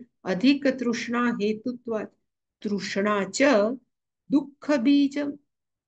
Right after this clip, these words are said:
શંકરાચાર્ય કહે, અત્યંત તૃષ્ણા છે એ દુઃખનું કારણ છે. અને માણસ છે એમાં તૃષ્ણામાં જ ફરે છે. આ મને જોઈએ,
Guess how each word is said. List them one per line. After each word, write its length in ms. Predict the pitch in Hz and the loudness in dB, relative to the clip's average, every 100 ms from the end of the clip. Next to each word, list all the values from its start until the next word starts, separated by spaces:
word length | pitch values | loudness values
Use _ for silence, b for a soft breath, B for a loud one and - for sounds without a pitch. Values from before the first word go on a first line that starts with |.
| _ _ | _ _
શંકરાચાર્ય 720 | - 214 214 214 202 214 185 | -8 -6 -4 -2 -2 -4 -6
કહે, 100 | 226 | -8
અત્યંત 640 | - 190 - 262 320 330 | -8 -10 -4 -2 -2 0
તૃષ્ણા 640 | 277 262 220 208 170 185 170 | 0 0 -2 -4 -4 -4 -4
છે 420 | 254 247 196 - _ _ _ 196 | -2 -2 -2 -6 _ _ _ -8
એ 80 | |
દુઃખનું 640 | 190 - 220 - 220 214 214 | -6 -6 -6 -4 -4 -4 -4
કારણ 360 | 196 196 196 214 | -6 -6 -8 -10
છે. 180 | - _ _ _ _ _ _ _ _ _ _ _ | -20 _ _ _ _ _ _ _ _ _ _ _
અને 140 | 208 214 | -6 -4
માણસ 460 | 190 220 226 214 | -2 -2 -2 -4
છે 140 | - 180 | -4 -4
એમાં 260 | 190 220 | -2 -4
તૃષ્ણામાં 720 | 220 208 208 - 190 196 214 | -6 -8 -8 -6 -8 -6 -6
જ 20 | 214 - | -8 -10
ફરે 200 | 214 220 | -12 -12
છે. 160 | _ - | _ -8
આ 160 | 208 | -6
મને 280 | 208 196 190 | -6 -6 -6
જોઈએ, 420 | 185 185 180 185 | -6 -6 -6 -10